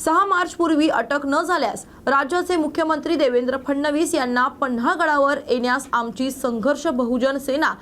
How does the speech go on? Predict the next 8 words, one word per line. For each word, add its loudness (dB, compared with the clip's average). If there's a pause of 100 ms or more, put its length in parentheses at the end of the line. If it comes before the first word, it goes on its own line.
(220)
रोखणार 2
असा -2
इ-, 0
असा 2
इशारा 0
देखील 0 (300)
संस्थापक 0 (120)
अध्यक्ष -2